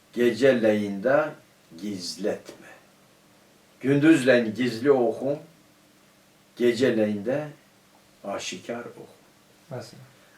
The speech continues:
Speaker 1: "Ev yahuta la tubali fil cehri biha hale teheccüdi ve la tuhafit biha." Teheccüd kılarken cehri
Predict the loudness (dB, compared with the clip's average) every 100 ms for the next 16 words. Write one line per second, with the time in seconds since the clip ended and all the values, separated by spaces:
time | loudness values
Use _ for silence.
0 | _ 8 10 10 8 6 6 2 6 6
1 | 10 10 8 4 8 10 10 6 4 0
2 | 4 6 8 6 4 6 8 8 6 6
3 | 8 6 4 2 4 4 0 -4 0 2
4 | 2 -2 -20 _ _ 0 6 8 6 2
5 | 2 8 8 6 -6 0 0 0 -8 -18
6 | -14 -10 -8 -8 -10 -14 _ _ _ _
7 | _ _ _ _ _ _ _ _ 2 6
8 | 6 6 2 4 8 8 8 4 4 -2
9 | -12 _ _ _ _ _ _ _ _ _
10 | _ -20 -20 _ -20 -20 _ _ -20 -12
11 | 2 4 4 0 8 8